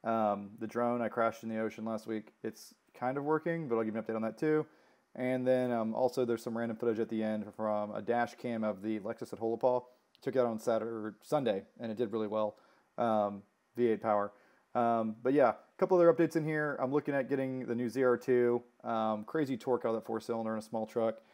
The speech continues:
And I really, it's kinda, kinda still shopping for an R Max. And I want a new A T V, but there's nothing new exciting coming out for twenty twenty-three, unfortunately, so not sure what I'm gonna do there. Y X Z is running good. It's been swamped twice.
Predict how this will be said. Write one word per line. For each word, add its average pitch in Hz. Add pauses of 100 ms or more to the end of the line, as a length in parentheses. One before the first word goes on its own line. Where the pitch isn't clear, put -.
(320)
And 120
I 117
really, 123 (120)
it's 120
kinda, 147
kinda 160
still 151
shopping 123
for 120
an 110
R 110
Max. 110 (260)
And 113
I 113
want 170
a -
new 160
A 160
T 156
V, 143
but 117
there's 117
nothing 123
new 127
exciting 117
coming 117
out 110
for -
twenty 113
twenty-three, 113
unfortunately, 107
so 107 (320)
not 139
sure 143
what 135
I'm 123
gonna 110
do 110
there. 104 (500)
Y 165
X 151
Z 175
is 156
running 156
good. 165
It's 151
been 139
swamped 147
twice. 175